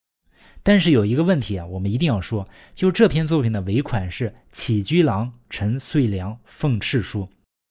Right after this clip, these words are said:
如果这篇作品是褚遂良担任起居郎时写的，那么他那个时候只有四十岁左右，书法面目应该是跟我们后面很快提到的《伊阙佛龛碑》很接近，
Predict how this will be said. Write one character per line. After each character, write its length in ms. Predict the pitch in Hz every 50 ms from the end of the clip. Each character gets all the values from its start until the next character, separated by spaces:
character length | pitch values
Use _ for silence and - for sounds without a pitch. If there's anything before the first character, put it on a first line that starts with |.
| _ _ -
如 260 | - 123 127 190 220
果 180 | 180 160 117 101
这 140 | - 131 123
篇 200 | 95 113 117 107
作 160 | - 123 110
品 240 | 90 90 98 87 85 _ _ _
是 360 | - - - - - 233 180
褚 220 | 123 - - 107 98
遂 180 | - - 113
良 240 | 113 104 92 95 101 - - _
担 180 | - 147 156 160
任 240 | 151 135 113 101
起 240 | 95 - - - 107
居 200 | 98 - 127 135
郎 180 | 123 101 98 120
时 160 | 120 - 110
写 220 | 104 - 110 92
的， 120 | 85 82 82 _ _ _ _ _ _ _
那 160 | 151 170 156
么 180 | 127 107 85 - - _ - -
他 100 | - 147
那 100 | 156 170
个 80 | 143 120
时 120 | - -
候 160 | 104 101 101
只 120 | 95 - 120
有 160 | 104 87 82
四 280 | - - - - 165 131
十 120 | 90 101
岁 160 | 95 - 113
左 220 | 95 - 95 87 90
右， 160 | 95 90 - _ _ _ _ _ _ _ _ _ _ _ _
书 280 | - - - - 220 226
法 220 | - - 98 90
面 220 | 110 147 147 127 113
目 180 | 98 87 - _ _ _ _
应 360 | - 143 151 190 202 202 202
该 220 | 185 - 185 190 190
是 180 | - - -
跟 240 | 120 - 135 139 135
我 100 | 110 95
们 140 | 87 90 87
后 180 | - - 175 147
面 160 | 117 113 98
很 120 | 90 95
快 180 | - - 127 113
提 180 | - - -
到 200 | 107 120 117 110
的 80 | 98 95 - - _ -
《伊 160 | 127 143 151
阙 180 | - - 135
佛 220 | 107 - - 117 107
龛 180 | - 120 127
碑》 160 | 131 139 151 147 -
很 180 | - - 101
接 200 | 95 - 110 104
近， 180 | 98 110 98